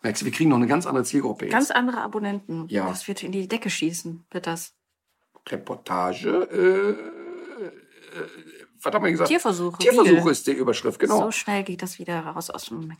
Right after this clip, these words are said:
Speaker 1: Schwupp. Ist absolutes Erbsenhirn.
Speaker 2: Ich hab kürzlich, äh, gelesen, ähm, über die, über Erkenntnisse der Wissenschaft aus dem letzten Jahr. Also Sachen, die wir vor einem Jahr noch nicht wussten.
Speaker 1: Mhm.
Speaker 2: Und, ähm, du bist ja in Australien gewesen.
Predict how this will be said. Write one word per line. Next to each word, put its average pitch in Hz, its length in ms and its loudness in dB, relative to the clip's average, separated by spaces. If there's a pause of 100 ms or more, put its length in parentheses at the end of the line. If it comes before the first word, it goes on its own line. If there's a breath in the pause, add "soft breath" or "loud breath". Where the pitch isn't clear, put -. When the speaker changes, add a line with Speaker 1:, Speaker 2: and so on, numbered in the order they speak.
Speaker 1:
Schwupp. 165 340 -4 (420 soft breath)
Ist - 240 -14
absolutes - 420 -10
Erbsenhirn. 117 680 -8 (880)
Speaker 2:
Ich 196 160 -2
hab 226 120 0
kürzlich, - 480 -4
äh, 196 320 -2
gelesen, 202 800 -4
ähm, 185 460 -4
über 185 240 -4
die, 180 220 -6
über 180 300 -4
Erkenntnisse 214 800 -4
der 175 220 -2
Wissenschaft 208 460 -2
aus 180 100 -2
dem 180 120 -2
letzten 185 300 -2
Jahr. 156 280 0
Also 170 140 -4
Sachen, 196 320 0
die 185 120 -4
wir 196 100 2
vor - 180 -4
einem 185 220 -2
Jahr 175 160 0
noch 170 160 -2
nicht 170 160 -6
wussten. - 400 -8 (160)
Speaker 1:
Mhm. 104 80 -6 (380 loud breath)
Speaker 2:
Und, 196 500 0
ähm, 175 640 -2 (140)
du 190 80 0
bist 240 220 2
ja 262 120 6
in 208 380 -2
Australien 160 680 0
gewesen. 143 560 -10